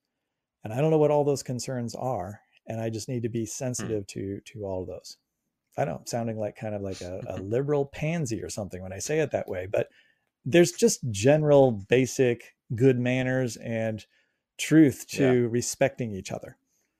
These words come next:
Speaker 1: uh,
Speaker 2: Yeah, well, no, it's
Speaker 1: in life.
Speaker 2: interesting. Um, like, those, those videos you mentioned,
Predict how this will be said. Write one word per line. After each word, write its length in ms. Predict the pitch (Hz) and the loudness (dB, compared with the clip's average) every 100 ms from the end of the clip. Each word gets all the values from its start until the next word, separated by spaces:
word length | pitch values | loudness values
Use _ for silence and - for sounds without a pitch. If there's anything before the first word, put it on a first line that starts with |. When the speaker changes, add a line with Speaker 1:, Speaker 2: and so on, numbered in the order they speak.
| _ _ _ _ - | _ _ _ _ -12
Speaker 1:
uh, 240 | 104 95 | -10 -6
Speaker 2:
Yeah, 140 | 127 139 | 0 2
well, 200 | 151 160 | 4 2
no, 160 | 196 | 4
it's 120 | 185 156 | 4 4
Speaker 1:
in 80 | 202 | 2
life. 100 | 185 | 0
Speaker 2:
interesting. 360 | - 151 135 | -2 -2 0
Um, 380 | 127 127 107 - _ | 4 4 2 -6 _
like, 240 | 117 123 | 0 0
those, 320 | 123 151 - - | 2 -2 -2 -10
those 520 | - 101 139 143 139 - | -14 -4 -2 -2 -4 -12
videos 420 | 113 123 131 123 | -6 0 2 2
you 80 | 120 | 0
mentioned, 640 | 117 113 113 110 104 101 | -2 -4 -4 -4 -8 -12